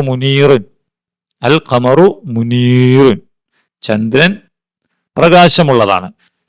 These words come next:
സാറൽ ഖമറു മുനീറൻ, ഖമറു മുനീറായി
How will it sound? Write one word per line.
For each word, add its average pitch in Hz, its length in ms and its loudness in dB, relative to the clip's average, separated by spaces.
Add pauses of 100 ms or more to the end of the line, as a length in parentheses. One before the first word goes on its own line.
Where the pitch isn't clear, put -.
സാറൽ 143 420 2 (120)
ഖമറു 110 420 0
മുനീറൻ, 117 520 -4 (560)
ഖമറു 113 380 -2
മുനീറായി 123 640 0